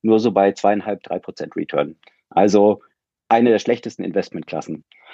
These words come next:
Und das hat natürlich damit zu tun, dass die Bewertungen extrem hoch waren und, ja,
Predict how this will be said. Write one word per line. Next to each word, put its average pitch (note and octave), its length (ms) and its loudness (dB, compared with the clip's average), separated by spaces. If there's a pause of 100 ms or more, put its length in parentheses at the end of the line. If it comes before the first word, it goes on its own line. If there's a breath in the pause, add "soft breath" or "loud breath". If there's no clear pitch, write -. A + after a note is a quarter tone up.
(180 loud breath)
Und F#2 320 -2
das A2+ 120 2
hat A#2+ 120 0
natürlich B2+ 260 2
damit A2 240 0
zu - 80 -10
tun, A2+ 380 0
dass G2 160 -2
die G2 140 -4
Bewertungen F#2 420 0
extrem E2 400 -6
hoch F#2 220 -4
waren F#2 300 0
und, F2 540 -6
ja, F#2+ 240 0